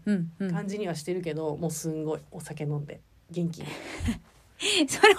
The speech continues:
Speaker 1: お酒じゃないですか。
Speaker 2: だから多分睡眠が少ないから、あの、
Speaker 1: あー、
Speaker 2: だから、
Speaker 1: はいはい。
Speaker 2: 家に帰って、
Speaker 1: 気絶になります。
Speaker 2: なんか、そう、なんかちょっと作って、お酒飲んで、一、二杯飲むと一回寝ちゃうんだと思う。
Speaker 1: うん。
Speaker 2: まあ、夜型人間なのかちょっと、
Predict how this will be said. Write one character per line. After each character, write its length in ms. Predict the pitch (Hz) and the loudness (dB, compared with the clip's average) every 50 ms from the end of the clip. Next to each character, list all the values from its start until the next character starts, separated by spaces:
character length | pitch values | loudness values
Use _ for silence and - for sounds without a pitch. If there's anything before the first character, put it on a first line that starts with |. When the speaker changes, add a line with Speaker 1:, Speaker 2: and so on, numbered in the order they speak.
| 508 523 440 | 10 10 10
Speaker 1:
お 20 | |
酒 340 | - 339 - - - 339 294 | 8 6 2 6 8 8 8
じ 80 | 233 | 8
ゃ 80 | 254 277 | 4 2
な 80 | - 254 | 2 0
い 60 | 220 | 0
で 100 | 180 175 | -2 -6
す 80 | - | -6
か。 180 | - - 165 170 - - - 349 359 339 311 269 - - | -4 -4 -4 -2 2 4 4 6 6 4 0 -2 -4 -4
Speaker 2:
だ 60 | 262 | 0
か 80 | 233 | 0
ら 40 | 240 | 2
多 120 | - 269 294 | 2 4 2
分 120 | 226 214 | 2 2
睡 280 | 208 - - 415 427 427 | 2 0 0 2 2 4
眠 220 | 427 427 415 415 | 4 2 2 0
が 60 | 415 403 | -2 -2
少 240 | - - - 381 | -4 -6 -4 -2
な 120 | 381 415 403 | -2 0 0
い 80 | 320 | 0
か 120 | - 147 143 | -2 -4 -2
ら、 340 | 151 165 170 151 147 123 - - _ _ _ _ _ _ _ _ _ _ - | 0 0 0 0 -2 -6 -12 -16 _ _ _ _ _ _ _ _ _ _ -2
あ 200 | 214 202 196 196 | 0 2 2 2
の、 320 | 185 185 190 185 - - | 2 2 2 0 0 0
Speaker 1:
あ 40 | - | 0
ー、 20 | |
Speaker 2:
だ 120 | - - - | 0 2 2
か 100 | - 339 | 2 4
ら、 280 | - 330 330 277 196 165 | 4 6 6 6 4 4
Speaker 1:
は 160 | 185 185 190 185 | 0 -4 -6 -6
い 60 | 180 | -4
は 80 | 185 247 | -2 0
い。 40 | 247 | 0
Speaker 2:
家 120 | 269 262 | 2 2
に 120 | 240 220 | 2 0
帰 80 | - - | 0 -2
っ 140 | 214 208 175 | -4 -4 -4
て、 580 | 170 - _ _ - 226 240 214 175 147 147 - - _ _ _ _ _ _ _ - _ _ _ _ | -6 -10 _ _ 0 2 2 2 0 -2 -4 -10 -18 _ _ _ _ _ _ _ -20 _ _ _ _
Speaker 1:
気 100 | - 214 | -2 2
絶 260 | 202 208 185 - - | 4 4 4 4 2
に 140 | 180 165 170 | 2 2 2
な 100 | 175 175 | 2 0
り 80 | 175 170 | 0 0
ま 120 | 165 165 | -2 -2
す。 120 | 170 - | -2 -2
Speaker 2:
な 40 | 220 196 | -2 -2
ん 20 | |
か、 60 | 180 | -2
そ 160 | 165 - - - _ _ _ _ - | -2 -4 -6 -10 _ _ _ _ -6
う、 60 | 208 | -6
な 80 | 208 | -4
ん 20 | 180 | -4
か 120 | 170 175 | -4 -6
ち 100 | 170 208 | -6 -6
ょ 20 | 190 | -8
っ 20 | |
と 120 | 170 185 170 | -8 -8 -10
作 280 | 165 - - - 208 | -10 -10 -8 -6 -6
っ 40 | 214 | -6
て、 360 | - - - - 254 247 202 | -6 -8 -6 -2 -2 -2 0
お 120 | - 208 202 | -2 -4 -6
酒 260 | 196 190 175 185 202 | -6 -8 -8 -6 -6
飲 180 | 196 196 202 202 | -6 -4 -4 -4
ん 100 | 196 175 | -4 -4
で、 140 | 175 180 | -4 -4
一、 280 | 175 - 196 170 175 190 | -4 -6 -6 -6 -6 -6
二 120 | 190 185 | -6 -6
杯 160 | 175 190 202 196 | -6 -6 -6 -4
飲 60 | 190 | -4
む 180 | 196 185 180 | -4 -4 -4
と 100 | 170 175 | -2 0
一 100 | 165 170 | 0 0
回 160 | 165 185 175 170 | 0 0 2 2
寝 140 | 170 170 | 2 2
ち 80 | 160 160 | 2 0
ゃ 80 | 170 160 | -4 -4
う 40 | |
ん 20 | 151 | -6
だ 80 | 139 | -8
と 100 | - - | -10 -12
思 80 | - - | -16 -16
う。 60 | - - - - | -18 -18 -12 -8
Speaker 1:
う 60 | - | -4
ん。 680 | 180 180 180 180 180 185 185 185 185 180 170 165 165 - - _ - _ - | -2 0 0 0 0 0 -2 -2 -2 -4 -4 -6 -6 -10 -18 _ -20 _ -8
Speaker 2:
ま 60 | 190 | -4
あ、 20 | |
夜 320 | 175 180 190 190 226 277 294 | -2 -2 -2 -2 -2 -2 -2
型 240 | 311 311 - 330 | -4 -4 -4 -4
人 200 | 320 320 311 302 | -4 -2 -2 0
間 160 | 277 226 196 170 | 0 0 0 0
な 120 | 170 165 | 0 0
の 60 | 165 | 0
か 100 | 160 165 | -2 -4
ち 100 | 156 165 | -6 -8
ょ 40 | 175 | -10
っ 20 | 170 | -10
と、 300 | - - 160 147 - | -10 -10 -10 -10 -10